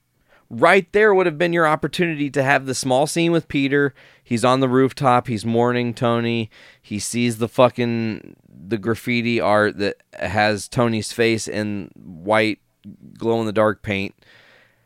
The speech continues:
He, like, "Everywhere I go, I can't fucking escape his face. This is some bullshit." He gets the alert through his you know, Iron Spider suit.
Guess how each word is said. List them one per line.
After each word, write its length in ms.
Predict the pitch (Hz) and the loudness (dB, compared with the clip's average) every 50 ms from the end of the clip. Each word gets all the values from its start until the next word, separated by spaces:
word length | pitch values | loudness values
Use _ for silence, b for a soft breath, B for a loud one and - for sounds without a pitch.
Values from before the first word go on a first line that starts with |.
| b b b b b b b b b b b _ | b b b b b b b b b b b _
He, 260 | _ - - 131 131 127 | _ -6 -2 0 0 2
like, 280 | 113 104 101 101 - - | 2 0 -2 -2 -4 0
"Everywhere 360 | - 139 143 147 147 143 135 | 4 6 6 8 8 8 8
I 80 | 135 131 | 8 6
go, 200 | 117 127 131 127 | 6 6 6 6
I 80 | 123 | 6
can't 240 | 113 - 135 123 117 | 4 2 -2 -2 0
fucking 240 | - 127 117 107 120 | 2 0 0 0 -2
escape 320 | 113 110 - - 113 110 | -4 -4 -2 -2 -2 -2
his 140 | 107 104 - | -2 -2 0
face. 280 | - 120 120 117 110 - | 4 4 4 4 2 -2
This 180 | 110 98 - | -8 -10 -10
is 120 | - 95 - | -10 -10 -8
some 180 | - 107 98 | -6 -6 -2
bullshit." 500 | 95 113 120 120 113 - - 120 117 - | 2 4 4 4 2 2 2 2 2 2
He 120 | 101 104 101 | 0 -4 -2
gets 240 | 101 117 113 - - | -2 -2 -2 -2 -4
the 140 | - 117 110 | -4 -2 -2
alert 400 | 104 101 104 107 107 113 101 - | 0 0 0 0 0 0 -2 -4
through 260 | - - 113 110 107 | -6 -4 -2 -2 0
his 480 | 104 110 104 98 92 - - - - - - _ _ _ _ _ _ 92 90 92 | 0 0 -2 -2 -4 -6 -10 -10 -12 -14 -20 _ _ _ _ _ _ _ _ -6
you 180 | 107 107 107 | -4 -2 -2
know, 320 | 104 98 95 95 95 95 - | -2 -2 0 0 -2 -2 -2
Iron 340 | 76 98 107 107 104 101 | -2 -2 0 0 -2 -4
Spider 440 | - - - 113 110 110 104 107 104 | -6 -4 0 2 2 2 2 0 -2
suit. 460 | - - - 113 107 104 104 104 - | -4 -4 -2 0 0 0 0 -2 -4